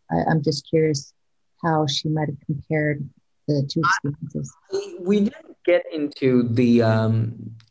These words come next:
Speaker 2: the, uh, psyche in working with the American team, but I'm sure that with her experience, uh, working with the American team, and she also coached in Italy. She coached in, in a lot of different places. She actually speaks fluent Italian.
Speaker 1: Hmm.
Speaker 2: Uh,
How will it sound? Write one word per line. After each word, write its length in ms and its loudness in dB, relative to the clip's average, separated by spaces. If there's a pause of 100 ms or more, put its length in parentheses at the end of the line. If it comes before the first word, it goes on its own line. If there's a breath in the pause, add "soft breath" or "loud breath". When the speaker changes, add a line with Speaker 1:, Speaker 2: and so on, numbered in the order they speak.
(440)
Speaker 2:
the, 300 4
uh, 140 0
psyche 560 -2
in 240 2
working 360 2
with 120 2
the 80 0
American 480 0
team, 220 0
but 120 2
I'm 120 2
sure 460 2
that 340 -2 (500 loud breath)
with 160 2 (140)
her 480 2 (140)
experience, 1120 2 (100)
uh, 340 0
working 400 2
with 140 2
the 60 2
American 420 2
team, 180 2
and 100 4
she 60 2
also 280 2
coached 240 2
in 100 0
Italy. 380 2
She 180 -2
coached 300 0
in, 120 -8 (200)
in 260 2
a 40 -2
lot 200 2
of 60 -2
different 280 -2
places. 400 -2
She 160 -2
actually 360 -2
speaks 320 -2
fluent 280 2
Italian. 540 -2 (300 loud breath)
Speaker 1:
Hmm. 200 6
Speaker 2:
Uh, 300 0